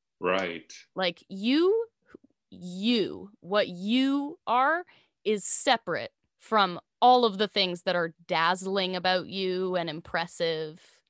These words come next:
Speaker 2: and stuff. None of that is what's you.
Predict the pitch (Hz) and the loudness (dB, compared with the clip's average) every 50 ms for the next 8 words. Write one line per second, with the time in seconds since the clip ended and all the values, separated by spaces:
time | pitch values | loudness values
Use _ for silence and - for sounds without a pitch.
0 | _ _ _ _ _ _ _ _ _ _ _ _ _ _ _ - 185 185 - 185 | _ _ _ _ _ _ _ _ _ _ _ _ _ _ _ -12 -8 -4 -4 -4
1 | 170 190 208 214 220 233 247 226 196 185 202 190 185 180 175 - - - 170 180 | -2 -2 0 0 2 2 2 0 0 2 4 4 4 4 2 0 -4 -8 -10 -8
2 | 175 170 170 180 156 - - - - - - - 165 170 175 190 208 240 240 202 | -8 -6 -4 -4 -4 -6 -10 -20 -20 -20 -20 -20 -16 -14 -10 -4 0 0 2 2
3 | 156 - - - - | 0 -2 -8 -14 -18